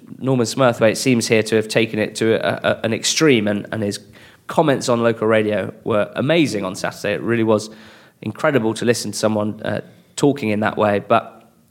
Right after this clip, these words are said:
it's a bit of a mess at the moment. The big hope is that this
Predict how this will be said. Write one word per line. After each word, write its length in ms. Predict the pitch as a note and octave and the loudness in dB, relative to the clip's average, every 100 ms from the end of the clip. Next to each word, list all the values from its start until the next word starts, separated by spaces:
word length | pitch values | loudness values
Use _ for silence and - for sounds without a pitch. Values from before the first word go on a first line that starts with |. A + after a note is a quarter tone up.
| - | -14
it's 100 | C3 | -4
a 40 | |
bit 100 | C#3+ | 0
of 80 | B2+ | 2
a 60 | B2 | 2
mess 280 | B2 A#2 | 0 -2
at 60 | A2+ | -2
the 60 | G#2+ | 2
moment. 340 | A2+ G#2 G2 - - - _ _ _ | 2 2 -4 -10 -20 -20 _ _ _
The 100 | - | -6
big 400 | G#2+ A2 C3+ A2 | -4 2 2 0
hope 380 | F#2+ C3 A2+ G#2+ | -2 2 4 2
is 160 | G#2 G#2 | 0 -2
that 160 | G#2+ | -2
this 360 | G#2 G#2 - - | 0 -2 -2 -10